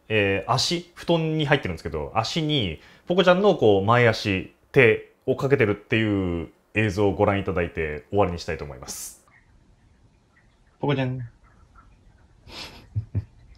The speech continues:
尻尾で。ポコちゃん。かわいいね。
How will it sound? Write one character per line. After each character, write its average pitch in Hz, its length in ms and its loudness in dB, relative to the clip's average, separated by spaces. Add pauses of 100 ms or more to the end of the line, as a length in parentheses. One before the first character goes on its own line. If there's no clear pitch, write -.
(500)
尻 - 260 -18
尾 80 60 -6
で。 78 140 -10 (840)
ポ - 60 -14
コ 127 60 -6
ち 131 60 -4
ゃ 127 60 -2
ん。 127 260 -8 (2000)
か 110 120 -6
わ 107 100 0
い 101 100 -2
い - 20 -2
ね。 98 440 -4